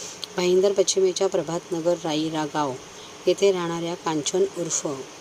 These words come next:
पवित्रा रोहित पै, रोहित पै, धनराज पै आणि डॉक्टर आशुतोष यादव यांनी मिळून बनावट कागदपत्रे तयार केली. आरोपी त्या कागदपत्रांच्या आधारे इन्शुरन्स कंपन्यांकडून क्लेम मिळवायचे, टर्म इन्शुरन्स काढायचे आणि त्यानंतर मयत दाखवून त्यांचे बनावट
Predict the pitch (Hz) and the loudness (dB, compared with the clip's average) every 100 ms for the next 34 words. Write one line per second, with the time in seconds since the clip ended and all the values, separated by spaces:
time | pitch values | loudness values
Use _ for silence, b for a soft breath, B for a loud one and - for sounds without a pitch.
0 | - - 151 165 - 175 175 160 156 156 | -10 -4 -2 -4 -4 -4 -2 -2 -4 -6
1 | - 160 160 - - 160 151 185 - 160 | -6 -4 -4 -6 -4 -2 -2 -4 -4 -4
2 | 160 170 156 151 - - 160 160 160 160 | -2 -2 -4 -4 -6 -6 -4 -2 -4 -4
3 | 143 156 147 - 160 165 - 151 135 135 | -6 -6 -6 -6 -4 -4 -4 -8 -8 -10
4 | - B B B B - 185 190 190 190 | -12 B B B B 2 6 8 8 6
5 | 185 175 170 175 185 175 160 156 - 170 | 4 0 0 -2 -2 -4 -4 -6 -6 -6
6 | 160 151 151 151 151 156 165 147 156 156 | -4 -2 -4 -4 -4 -2 -2 -4 -6 -6
7 | 156 165 151 151 - 151 - 160 147 160 | -6 -4 -4 -6 -6 -8 -6 -6 -4 -6
8 | 143 147 151 143 - 170 165 - 147 147 | -6 -6 -4 -6 -6 -6 -4 -4 -6 -4
9 | 147 147 160 156 - 156 175 156 143 139 | -4 -4 -4 -6 -4 -2 0 -2 -4 -4
10 | 135 175 - B B B - 202 202 185 | -4 -6 -8 B B B 2 6 6 4
11 | 190 190 - 170 160 160 180 165 165 165 | 4 4 2 -2 -2 -2 -2 -2 -4 -4
12 | 165 160 170 170 160 165 165 151 - 165 | -2 -2 -2 -2 -2 -2 -4 -4 -4 -4
13 | 156 147 160 156 151 156 | -2 -2 -2 -2 -4 -4